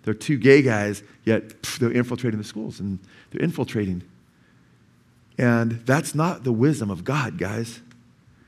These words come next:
We have the wisdom of the Lord, amen? We have the Word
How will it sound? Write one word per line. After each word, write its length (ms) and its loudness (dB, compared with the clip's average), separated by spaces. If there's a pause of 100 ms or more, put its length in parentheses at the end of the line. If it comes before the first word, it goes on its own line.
(1040)
We 160 8
have 160 2
the 80 2
wisdom 440 2
of 220 0
the 100 0
Lord, 360 4
amen? 360 2
We 100 4
have 240 0
the 100 2
Word 560 2